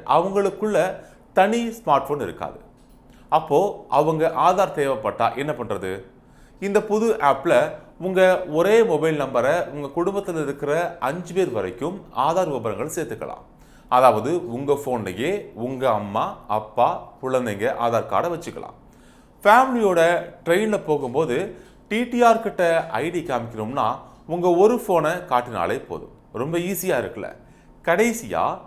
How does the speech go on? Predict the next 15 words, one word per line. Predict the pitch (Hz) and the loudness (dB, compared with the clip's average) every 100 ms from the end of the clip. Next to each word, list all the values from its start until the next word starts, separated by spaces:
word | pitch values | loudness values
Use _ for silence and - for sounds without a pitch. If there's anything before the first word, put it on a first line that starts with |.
| - - - | -20 -10 2
ஆதார் | 143 185 202 196 | 6 8 6 2
அப்டேட் | - 120 127 120 | 0 0 -2 -4
பண்றதுல | 107 92 90 | -4 -4 -4
இருக்கிற | 98 98 135 165 | -6 -6 -4 -4
சிரமம். | 175 131 101 - - - - - | -2 -4 -6 -14 -20 -20 -20 -10
இப்போலாம் | 175 185 208 180 180 196 - | -4 4 6 8 8 6 2
அட்ரஸ் | 120 120 160 139 | 0 0 -6 0
மாத்தணும்னா | 123 120 110 113 120 - | 0 0 -4 -2 -2 -4
இ | 117 165 | -10 -8
சேவை | 165 151 131 | -6 -4 -4
மையம் | 120 117 110 | -4 -4 -4
போய் | - 127 156 156 - | -4 -6 -6 -8 -4
கியூல | 165 165 135 | -2 0 -2
நிக்கணும். | 82 - - - - - - | -6 -12 -14 -18 -20 -20 -6
ஆனா | 107 101 107 120 127 | 0 4 4 4 0